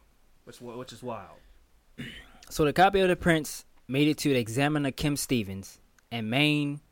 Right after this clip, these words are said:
Speaker 2: State Police Crime Lab, and the state of Maine had not yet put all their prints into the National Fingerprint Database.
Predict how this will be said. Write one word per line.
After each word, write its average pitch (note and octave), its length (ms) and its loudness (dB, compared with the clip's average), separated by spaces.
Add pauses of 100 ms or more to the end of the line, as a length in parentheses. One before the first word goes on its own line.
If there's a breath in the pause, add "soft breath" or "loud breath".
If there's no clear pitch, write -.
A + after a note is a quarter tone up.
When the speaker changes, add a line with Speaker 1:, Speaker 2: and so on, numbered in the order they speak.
Speaker 2:
State - 360 -2
Police A#2+ 340 0
Crime A2 320 -2
Lab, E2 220 -12 (480)
and A#2 100 -6
the - 60 -8
state G3 240 6
of D#3+ 100 0
Maine D#3 320 2
had B2 200 -2
not C#3+ 300 4
yet C#3 220 4
put D3+ 160 0
all B2+ 160 2
their B2 160 2
prints B2+ 260 -4
into A2+ 160 -10
the G2+ 80 -8
National G#2 320 -6
Fingerprint C3 460 -2
Database. F#2 460 -10